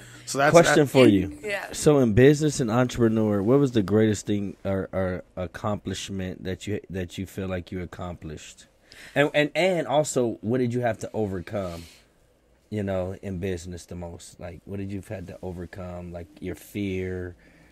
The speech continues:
Speaker 2: you know, and
Speaker 3: Well, I started doing social media marketing before anybody else was. I was on, uh, MySpace. <laughs> You guys remember?
Speaker 2: Mm-hmm.
Speaker 3: You're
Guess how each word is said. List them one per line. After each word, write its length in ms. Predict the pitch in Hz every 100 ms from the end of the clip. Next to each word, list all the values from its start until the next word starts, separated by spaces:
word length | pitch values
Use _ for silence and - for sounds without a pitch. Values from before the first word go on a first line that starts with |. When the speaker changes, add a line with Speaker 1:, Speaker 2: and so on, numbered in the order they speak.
| _ _ _ _ _ -
Speaker 2:
you 100 | 95
know, 340 | 90 87 87 82 _ -
and 360 | 92 87 87 80 _ _ - - _ _ _ - - _ _ _ _ _ _ _ _ -
Speaker 3:
Well, 440 | 208 233 214 196 - _ _ _ _ _ _ _ -
I 540 | 214 220 233 277 294 -
started 720 | - - - 202 202 202 190
doing 220 | 185 190
social 400 | 190 202 190 208
media 220 | 196 196
marketing 460 | 185 165 170 180 175
before 260 | 170 - 170
anybody 460 | - - - 208
else 260 | - - -
was. 340 | - - - - _ _ _ _ _ _ _ -
I 360 | 196 202 220 233
was 340 | 214 208 190
on, 760 | - 190 190 185 185 180 180 - _ -
uh, 340 | 190 175 156 -
MySpace. 840 | 185 180 208 - 226 254 - - -
<laughs> 60 | _ _ _ -
You 140 | 127
guys 220 | - 156
remember? 200 | 151 147 147 - - 262 -
Speaker 2:
Mm-hmm. 320 | 113 107 113
Speaker 3:
You're 140 | 214